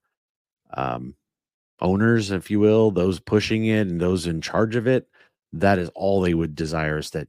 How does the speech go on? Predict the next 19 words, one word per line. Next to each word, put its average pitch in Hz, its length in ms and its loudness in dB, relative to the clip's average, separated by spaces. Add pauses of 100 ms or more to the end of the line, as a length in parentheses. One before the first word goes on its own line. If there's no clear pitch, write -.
you 82 440 -6 (960)
have 98 200 -2
such - 320 -2
the 104 100 0
dopamine 98 540 0
hit 101 220 -2
from 107 240 -2
it 107 80 2
all 110 240 6
that 98 140 0
you 92 220 -4
just 85 320 -8
lose 87 220 -4
sight 85 240 -2
of 80 160 -4
anything 101 500 -4
else 90 280 -6
in 78 80 -6
reality. 73 640 -4